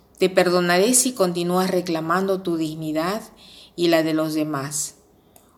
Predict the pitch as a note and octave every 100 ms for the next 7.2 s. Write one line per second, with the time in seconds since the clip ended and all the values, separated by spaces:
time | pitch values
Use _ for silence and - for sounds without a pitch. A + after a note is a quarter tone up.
0 | _ - F3 F3 E3+ D#3+ - - F3+ F3
1 | E3+ G3+ A#3+ - G3+ F#3+ F#3+ F#3 F3 E3
2 | E3+ F#3 F#3 F3 F3 D#3+ E3+ F3+ F3 E3
3 | D#3+ D#3 E3 E3 E3 D#3+ E3 D#3 D3+ D3
4 | D3+ - - - - - - - - -
5 | - G3+ F#3 F3+ - B3+ A3+ F#3+ D#3+ -
6 | - D#3 E3+ D3 F3 - - G3 - D#3+
7 | D#3+ A3+